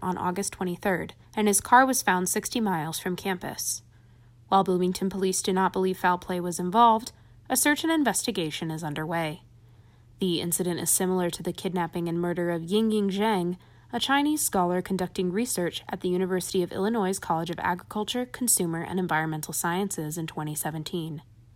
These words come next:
Anyone with any information on the disappearance of Day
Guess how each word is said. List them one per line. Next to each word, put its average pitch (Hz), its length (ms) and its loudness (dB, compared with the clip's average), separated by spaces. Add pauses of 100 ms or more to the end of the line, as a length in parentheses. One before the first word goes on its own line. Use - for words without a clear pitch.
(480)
Anyone 180 340 4
with 180 140 0
any 180 220 0
information 185 580 0
on 180 120 2
the 175 80 0
disappearance 175 600 -2
of 170 120 -8
Day 220 320 0